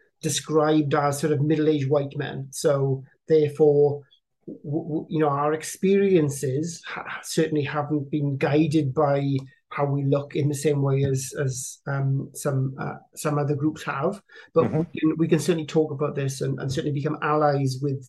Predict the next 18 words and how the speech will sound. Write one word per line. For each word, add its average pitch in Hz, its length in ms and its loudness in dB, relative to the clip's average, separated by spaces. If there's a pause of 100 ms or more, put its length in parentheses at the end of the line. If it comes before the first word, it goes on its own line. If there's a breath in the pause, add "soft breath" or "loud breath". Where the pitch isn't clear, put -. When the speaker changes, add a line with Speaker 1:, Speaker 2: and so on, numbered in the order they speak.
(120)
Speaker 1:
um, 131 460 -2 (300 soft breath)
with 135 120 -4
people 143 280 -4
that, 131 200 -4
that, - 100 -6 (220)
that - 160 -12
suffer 143 320 -8
from, 135 340 -4
from, 135 400 -4 (100)
uh, 147 260 -10
bias. 147 640 -6
But - 220 -2 (260 loud breath)
I 147 100 -2
guess 156 180 0
I'm 160 100 4
really 175 260 6
interested 165 460 2
in 139 420 0